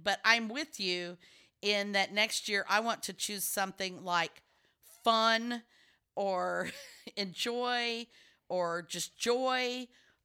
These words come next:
or something light and airy and peaceful that I don't have to think too hard about or work too hard for. I,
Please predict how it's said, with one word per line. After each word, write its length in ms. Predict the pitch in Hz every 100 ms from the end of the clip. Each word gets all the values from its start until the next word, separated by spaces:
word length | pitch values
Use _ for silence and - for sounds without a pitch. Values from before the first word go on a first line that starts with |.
| -
or 640 | 196 190 180 180 170 170 _ _ _ _ _ _ _ _ _ -
something 600 | - 254 254 262 220 190
light 520 | 175 185 208 208 - 175
and 180 | 175 -
airy 480 | 190 190 190 190 190 -
and 200 | 160 160 _ _ _ _ _ _ _ _
peaceful 640 | - - 240 233 - 190 165
that 140 | 170
I 120 | 170 180
don't 400 | - 214 220 180
have 300 | 196 190 -
to 500 | 202 185 175 170 175 _ _ _ _ _ _
think 240 | 226 233
too 180 | - 233
hard 300 | 208 214 214
about 360 | 202 196 190 185
or 120 | 160
work 280 | 160 190 196
too 160 | - 190
hard 320 | 175 165 165
for. 340 | - 120 151 - _ - _ _ _
I, 120 | -